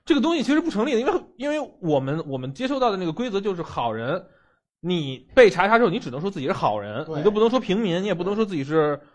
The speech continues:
Speaker 1: 呃，什么女巫什么的，这些，这些东西是不能说的。
Speaker 2: 对。
Speaker 1: 所以这个板子可能还是规则上我们第一次玩嘛，所以有一些理解上面的不同啊，我们对于理解上面有，有一些不同。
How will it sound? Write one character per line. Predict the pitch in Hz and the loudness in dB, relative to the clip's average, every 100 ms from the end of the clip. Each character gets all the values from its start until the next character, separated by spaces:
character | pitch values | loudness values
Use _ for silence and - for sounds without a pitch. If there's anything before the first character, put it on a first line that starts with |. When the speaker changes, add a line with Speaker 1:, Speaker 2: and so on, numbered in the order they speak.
| _ _ | _ _
Speaker 1:
呃， | 147 147 139 | 2 4 4
什 | |
么 | 175 | 2
女 | 196 | 0
巫 | 147 165 220 | 0 0 -2
什 | 196 | -2
么 | 143 | -2
的， | |
这 | 147 | -4
些， | 151 | -4
这 | 147 349 | 0 0
些 | |
东 | 180 165 | 0 -2
西 | 151 | -4
是 | |
不 | 143 | -6
能 | 127 | -8
说 | 127 120 | -8 -8
的。 | 107 - | -10 -14
Speaker 2:
对。 | 139 110 _ | -18 -18 _
Speaker 1:
所 | - | -2
以 | 254 | 0
这 | |
个 | 269 | 2
板 | 131 110 | 0 0
子 | 156 | -4
可 | 165 | -4
能 | 131 | -4
还 | 160 151 | -2 -2
是 | 185 160 135 - | -2 -4 -6 -12
规 | - 233 | -6 -2
则 | 170 | -2
上 | 165 | -2
我 | 110 | -6
们 | |
第 | 117 | -6
一 | 180 | -6
次 | 165 | -4
玩 | 104 123 | -6 -4
嘛， | 147 | -6
所 | 151 | -4
以 | 175 | -4
有 | 143 113 | -2 -2
一 | |
些 | 160 | -4
理 | 147 185 | -4 -2
解 | 220 | -2
上 | 127 131 | -4 -6
面 | |
的 | 151 | -8
不 | 160 | -10
同 | 113 98 143 - | -12 -14 -14 -16
啊， | - 120 | -10 -6
我 | 117 | -6
们 | 123 | -6
对 | 185 233 | 0 0
于 | |
理 | 208 156 | 0 -2
解 | 247 | -2
上 | 139 | -4
面 | 131 | -6
有， | 127 107 | -10 -10
有 | 113 | -10
一 | 104 | -12
些 | |
不 | 117 | -12
同。 | 113 101 | -16 -20